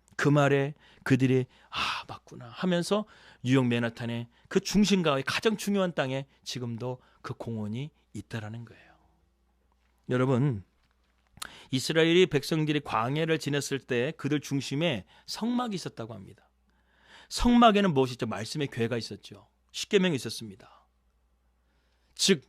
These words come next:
이스라엘의 광야에서의 그 공동체의 중심은요, 말씀이었다는 거예요. 그들이 말씀 중심으로 살다 보니까 그 척박한 광야에서도 물과 음식이 없는 가운데서도 사십 년 동안 살 수 있었다는 것이죠.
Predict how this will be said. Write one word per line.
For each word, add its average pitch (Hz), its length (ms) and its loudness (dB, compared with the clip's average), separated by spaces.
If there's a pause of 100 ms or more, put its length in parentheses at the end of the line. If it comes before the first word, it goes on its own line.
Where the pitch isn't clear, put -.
이스라엘의 175 680 4
광야에서의 160 1300 4
그 - 80 -6
공동체의 160 760 0
중심은요, 139 520 0
말씀이었다는 107 760 -4
거예요. 92 320 -20 (1160)
그들이 156 460 6 (240)
말씀 165 420 8
중심으로 170 460 4
살다 170 300 6
보니까 147 300 0
그 170 140 0
척박한 208 600 2
광야에서도 143 640 2
물과 175 420 6
음식이 190 340 4
없는 165 280 4
가운데서도 143 560 0 (240)
사십 185 400 0
년 220 160 2
동안 196 240 0
살 254 200 -2
수 - 120 0
있었다는 160 380 0
것이죠. - 480 -8